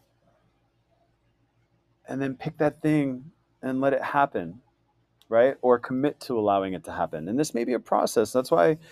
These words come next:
we're giving you the whole month to do it, right? So, you know, the full moon will be December twenty-sixth, and then we'll be coming back around into that new moon,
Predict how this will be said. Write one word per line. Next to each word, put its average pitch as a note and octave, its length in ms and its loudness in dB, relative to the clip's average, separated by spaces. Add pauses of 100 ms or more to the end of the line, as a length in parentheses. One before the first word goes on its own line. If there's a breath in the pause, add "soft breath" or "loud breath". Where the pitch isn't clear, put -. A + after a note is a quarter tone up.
(280 loud breath)
we're D3+ 80 0
giving D#3+ 180 4
you D#3+ 80 4
the D3 80 2
whole D3+ 240 4
month C3+ 380 2
to G2+ 120 -10
do E2 180 -6
it, C#2+ 120 -2
right? G#2 360 2 (920)
So, A2+ 540 -2 (760)
you A#2 120 -6
know, A2 180 -2
the G2+ 100 -6
full C#3 260 -2
moon C3 280 0
will A#2 100 0
be G#2+ 260 0
December G#2+ 340 -6
twenty-sixth, G#2+ 560 -6
and G2+ 100 -4
then G2 60 -2
we'll G2+ 100 -2
be G2+ 100 -4
coming G#2+ 280 -4
back G#2+ 240 2
around G#2 400 4
into G#2 220 -6
that F#2+ 260 0
new A2 240 -4
moon, G2+ 400 -4